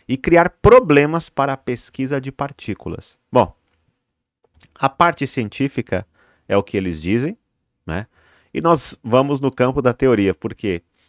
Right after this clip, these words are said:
será que o propósito real do que é passado para nós sobre o acelerador de partículas é ele mesmo? Será que não tem nenhum estudo que tá acontecendo, nenhuma ação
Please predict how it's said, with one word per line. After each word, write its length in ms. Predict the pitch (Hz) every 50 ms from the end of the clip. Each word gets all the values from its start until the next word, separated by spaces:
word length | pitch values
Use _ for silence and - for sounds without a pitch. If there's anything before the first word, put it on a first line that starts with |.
| _ _ _ _ _ _ _
será 360 | - - - 196 185 202 220 220
que 420 | - - 151 131 107 90 92 - _ _ _ _ _ _ _ _ _ _
o 80 | - 131
propósito 880 | - - 170 156 139 - - 180 196 240 262 240 226 214 - - 170
real 560 | 147 123 127 120 107 104 101 95 92 90 - _ -
do 160 | 92 104 -
que 240 | _ - - 151 156
é 60 | 156
passado 840 | - - 143 135 - - - - - 101 98 95 90 85 85 90 - _ _ _ _ _
para 240 | - 113 120 120 110
nós 420 | 101 98 98 90 85 - - - - _
sobre 440 | - - - - 156 156 156 123 120
o 80 | 117 113
acelerador 580 | 110 - - 110 104 101 98 92 90 98 104
de 140 | 104 107 107
partículas 760 | - _ - 101 - - - 104 95 - 92 87 85 - - _ _ _ _ _ _ _ _ _ _ _ _
é 120 | - 135 135 165
ele 200 | 185 170 127 113
mesmo? 400 | 147 175 160 107 82 82 92 101 _ _ _ _ _ _ - - _ _ _ _ _ _ _ - - -
Será 240 | - - 214 233 262
que 140 | 262 - 226
não 100 | 185 160
tem 180 | 135 - 156 147
nenhum 320 | 143 135 135 151 180 185
estudo 580 | 147 - - - - - 135 139 131 101 95 95
que 140 | - -
tá 160 | - - 110 110
acontecendo, 840 | - - 107 101 92 - 90 85 - - - 113 113 104 90 87
nenhuma 360 | 85 101 117 131 147 151 135 110
ação 460 | - - - - 117 110 110 104